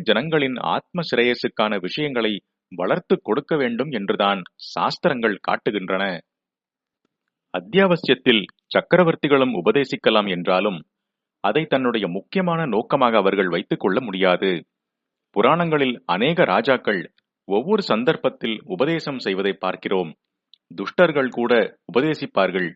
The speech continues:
அசூர வேதாந்தம் என்றே அதை சொல்வது. ஆனாலும் க்ஷத்திரிய தர்மம், ராஜாவின் கடமை என்னவென்றால்,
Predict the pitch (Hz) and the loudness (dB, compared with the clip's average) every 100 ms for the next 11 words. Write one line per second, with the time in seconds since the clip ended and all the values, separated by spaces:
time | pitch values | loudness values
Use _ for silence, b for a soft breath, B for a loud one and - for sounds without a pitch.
0 | _ _ _ _ _ _ 208 - 208 180 | _ _ _ _ _ _ -2 0 0 2
1 | 160 98 104 139 127 123 143 151 107 101 | 2 0 2 2 0 -2 -4 -4 -6 -2
2 | 107 98 92 101 - 98 98 95 92 82 | -4 -2 -4 -6 -6 -4 -2 -2 -4 -6
3 | _ _ _ _ _ _ _ _ _ 98 | _ _ _ _ _ _ _ _ _ -2
4 | 107 110 117 110 82 _ _ - 123 - | 0 2 0 -2 -8 _ _ -4 -4 -2
5 | 220 190 113 117 95 - _ - 85 147 | -2 0 0 -2 -6 -10 _ -6 -2 2
6 | 196 185 165 - 95 107 120 87 107 101 | 2 0 -2 -4 -2 -2 -2 -2 -4 -4
7 | 90 104 87 | -2 0 0